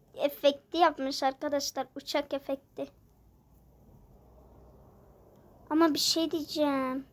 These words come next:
Buradan geçtik diyelim. Checkpoint yok.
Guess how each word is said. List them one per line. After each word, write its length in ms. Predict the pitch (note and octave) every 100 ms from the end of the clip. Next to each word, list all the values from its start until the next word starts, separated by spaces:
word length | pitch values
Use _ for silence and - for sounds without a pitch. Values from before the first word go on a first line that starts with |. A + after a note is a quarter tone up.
| _ - _ _ _ - - - - - - - _ _ _ _
Buradan 420 | D#4 D4+ F4+ F#4+
geçtik 560 | F4+ E4+ - - F#4+ -
diyelim. 320 | D4 C4+ B3+ - _ _ _ _ _ _ _ _ _ _
Checkpoint 640 | - F4 - - F4+ G4+ -
yok. 340 | - G#3 -